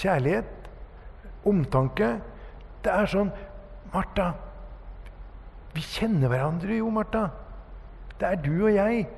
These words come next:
Det er vi to. Mar-, Martha, Martha, du bekymrer deg så veldig for at alt skal være i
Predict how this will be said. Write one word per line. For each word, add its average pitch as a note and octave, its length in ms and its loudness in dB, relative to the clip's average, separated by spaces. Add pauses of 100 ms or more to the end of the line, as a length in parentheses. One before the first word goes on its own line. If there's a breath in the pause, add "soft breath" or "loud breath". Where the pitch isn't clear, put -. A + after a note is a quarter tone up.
(200)
Det F3+ 80 2
er F3 80 0
vi G#3 160 0 (140)
to. A#3 320 0 (1200 loud breath)
Mar-, F#3 180 0 (640 loud breath)
Martha, G3 420 4 (680 loud breath)
Martha, G3+ 340 4
du G3 140 2
bekymrer G3+ 800 2
deg G#3+ 140 2
så A3+ 100 -2
veldig G3 340 4
for G#3+ 120 6
at A3 100 0
alt G3 200 4
skal A3 120 6
være G#3 140 4
i G3+ 80 2